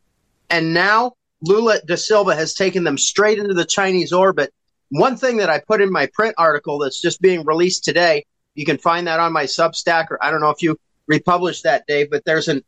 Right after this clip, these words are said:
article, uh, ab-,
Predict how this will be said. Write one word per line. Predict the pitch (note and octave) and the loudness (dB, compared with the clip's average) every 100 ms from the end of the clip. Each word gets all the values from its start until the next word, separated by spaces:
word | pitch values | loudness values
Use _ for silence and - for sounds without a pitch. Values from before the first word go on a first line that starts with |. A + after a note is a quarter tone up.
| D3 | 2
article, | F3 F#3 F#3 D#3+ - | 2 2 -2 -4 -2
uh, | D3 C#3 C#3 - _ _ _ _ _ _ _ _ _ _ _ _ _ _ _ | 2 2 0 -6 _ _ _ _ _ _ _ _ _ _ _ _ _ _ _
ab-, | F3+ C#3+ | -4 -4